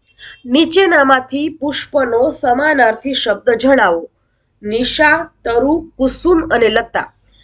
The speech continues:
સાચો આન્સર જે છે વિદ્યાર્થી મિત્રો, એ છે કુસુમ.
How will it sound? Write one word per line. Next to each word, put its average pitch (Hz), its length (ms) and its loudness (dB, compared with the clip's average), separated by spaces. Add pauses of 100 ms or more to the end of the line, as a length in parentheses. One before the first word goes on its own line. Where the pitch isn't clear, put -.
(160)
સાચો 285 380 0
આન્સર 320 480 2
જે 277 180 -2
છે 277 240 -2
વિદ્યાર્થી 254 500 0
મિત્રો, 233 480 -4
એ 269 160 6
છે 269 260 0
કુસુમ. 254 520 -2